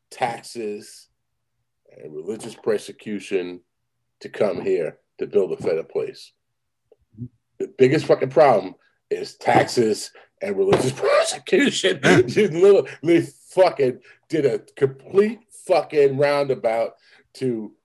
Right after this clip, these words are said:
Speaker 1: turn this place into what you escaped from.
Speaker 2: Yeah. It is fucked up.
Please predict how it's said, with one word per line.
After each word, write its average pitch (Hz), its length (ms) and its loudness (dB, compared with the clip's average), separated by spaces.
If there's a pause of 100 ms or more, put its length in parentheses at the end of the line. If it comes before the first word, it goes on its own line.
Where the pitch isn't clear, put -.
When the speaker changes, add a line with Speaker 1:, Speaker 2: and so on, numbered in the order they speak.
(260)
Speaker 1:
turn 147 280 0
this 165 160 -10
place 143 340 -2
into 135 640 -6 (180)
what 104 320 -8
you 123 160 -10
escaped - 520 -12
from. - 220 -14 (680)
Speaker 2:
Yeah. 120 180 -2 (2500)
It 151 80 -4
is 147 120 -2
fucked 143 280 -2
up. 135 180 -4